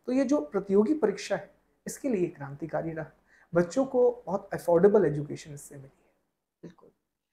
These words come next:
Speaker 2: तो, अ, बहुत बहुत शुक्रिया आपका हमारे
Speaker 1: जी।
Speaker 2: studio में आने के लिए
Speaker 1: Thank you so
Speaker 2: और,
Speaker 1: much।
Speaker 2: अ, पीएससी, यूपीएससी के बारे में इतनी बारीकियां हमें बताने के लिए,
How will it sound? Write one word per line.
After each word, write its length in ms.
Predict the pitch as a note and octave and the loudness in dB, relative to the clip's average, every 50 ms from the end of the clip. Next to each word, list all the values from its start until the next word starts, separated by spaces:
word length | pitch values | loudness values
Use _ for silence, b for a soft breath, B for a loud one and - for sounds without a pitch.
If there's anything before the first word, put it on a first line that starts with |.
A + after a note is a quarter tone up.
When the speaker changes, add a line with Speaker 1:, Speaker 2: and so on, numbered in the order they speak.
| _ _ _ _ _ _ _ _ _ _ _ _ | _ _ _ _ _ _ _ _ _ _ _ _
Speaker 2:
तो, 260 | A3 G3+ F#3+ F#3+ F#3 | 0 2 2 2 0
अ, 340 | - - - F3 E3+ E3+ - | 0 0 0 0 0 -2 -4
बहुत 180 | F3+ F#3 F#3 F#3 | -4 -4 -4 -2
बहुत 140 | G3 G3 | -4 -4
शुक्रिया 340 | F#3+ - F3+ F#3 - A#3 A#3 | -4 -8 -12 -6 0 2 2
आपका 200 | A#3 A#3 A#3 A#3+ | 2 2 0 -2
हमारे 240 | A#3 A3+ A3 G#3+ G#3 | -2 -2 0 -2 -4
Speaker 1:
जी। 100 | G3+ F3 | -4 -6
Speaker 2:
studio 320 | - F#3+ F#3 F3+ F#3+ G3 | -10 -10 -4 -2 -2 -2
में 120 | G3 G3 F#3+ | -2 -4 -6
आने 220 | F3+ F3 F#3 G3 | -6 -4 -6 -6
के 120 | F#3+ - G#3 | -4 -4 -4
लिए 140 | G#3 G#3 | -2 0
Speaker 1:
Thank 140 | G#3+ A3+ A#3+ | 2 2 2
you 100 | - - | 2 4
so 60 | G3 | 4
Speaker 2:
और, 160 | F#3+ G3 G3 F#3+ | 6 6 6 6
Speaker 1:
much। 100 | F#3+ F#3 | 6 6
Speaker 2:
अ, 120 | F#3 F#3 | 6 4
पीएससी, 580 | F#3 F#3 - _ G3 F#3+ G3 G3 F#3+ - A3+ G#3 | 2 -2 -10 _ -2 -2 -2 -2 -2 -8 -8 -6
यूपीएससी 640 | G3+ G3 F3+ _ F#3+ F#3 F#3 F#3 - - G3+ G3 | -6 -6 -8 _ -2 -2 -2 -2 -6 -10 -10 -10
के 140 | F#3+ _ G3+ | -4 _ -4
बारे 340 | F#3 F3 E3+ E3 E3+ F3 F#3 | 0 4 4 4 4 4 2
में 140 | F#3+ G3+ G3 | -2 -2 -4
इतनी 500 | F#3+ - _ G3+ A3 A#3+ A#3 G3 E3 D3+ | -4 -6 _ -2 0 0 0 0 -2 0
बारीकियां 520 | D#3 E3 F3 F3+ F#3 F#3 _ G3+ G3+ F#3+ - | 0 2 2 2 -2 -4 _ -6 -6 -6 -6
हमें 400 | - - - F3+ E3+ E3+ F3+ F3+ | -8 -10 -14 -12 -8 -8 -8 -8
बताने 360 | F3 E3 E3+ D#3+ E3 F3 F#3 | -8 -10 -10 -8 -8 -10 -8
के 140 | F3+ F#3 F3+ | -8 -6 -6
लिए, 220 | F3 F3 G#3 A3 | -4 -6 -6 -8